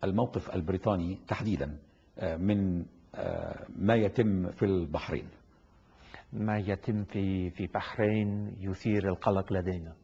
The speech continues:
Speaker 1: أسباب إثارة القلق، هل ال-، هل المصالح البريطانية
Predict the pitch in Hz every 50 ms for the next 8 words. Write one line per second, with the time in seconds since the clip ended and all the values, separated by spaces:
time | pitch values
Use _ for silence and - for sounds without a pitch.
0 | - - - - 110 - - 127 143 147 127 90 82 80 - - - - 92 -
1 | 110 98 82 78 - 80 76 - 71 64 - - - - - - - - - -
2 | - - - - - - - - 110 107 113 101 104 - - - 113 117 113 107
3 | 107 104 - - 120 117 104 104 104 90 87 98 101 - 107 104 110 113 113 110
4 | 107 107 104 -